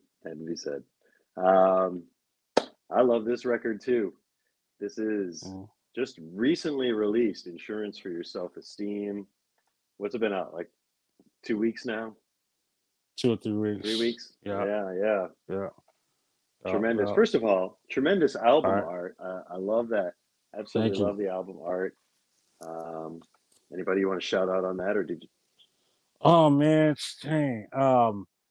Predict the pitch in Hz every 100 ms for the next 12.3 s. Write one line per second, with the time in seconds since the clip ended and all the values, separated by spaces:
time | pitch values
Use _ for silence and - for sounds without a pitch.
0 | _ 98 98 110 135 143 - 104 - 113
1 | 120 117 117 - 117 117 110 117 107 98
2 | 92 101 101 101 - _ _ _ - 117
3 | 135 - 131 120 110 104 92 87 107 101
4 | 113 - _ - 104 104 120 113 104 95
5 | 101 98 98 90 101 104 - _ _ -
6 | - - 113 107 - - - - 247 156
7 | 185 180 175 143 - - 156 147 160 170
8 | 180 180 180 175 190 170 151 175 165 -
9 | 156 147 127 117 123 123 107 - 120 117
10 | 104 107 101 101 123 139 160 - 139 113
11 | 98 80 - 98 98 90 85 78 - _
12 | - -